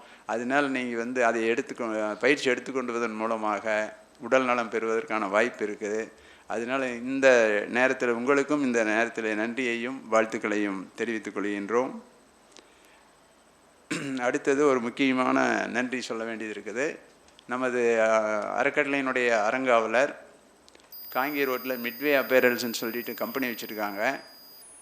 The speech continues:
அவர் வந்து கடந்த பதிமூன்று ஆண்டுகளாக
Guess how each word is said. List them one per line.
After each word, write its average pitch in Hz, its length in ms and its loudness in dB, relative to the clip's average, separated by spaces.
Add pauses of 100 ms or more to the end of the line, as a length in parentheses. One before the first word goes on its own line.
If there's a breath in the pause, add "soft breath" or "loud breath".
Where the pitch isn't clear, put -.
(100)
அவர் 147 280 0
வந்து 143 260 0
கடந்த 131 340 2
பதிமூன்று 151 640 2
ஆண்டுகளாக 127 680 4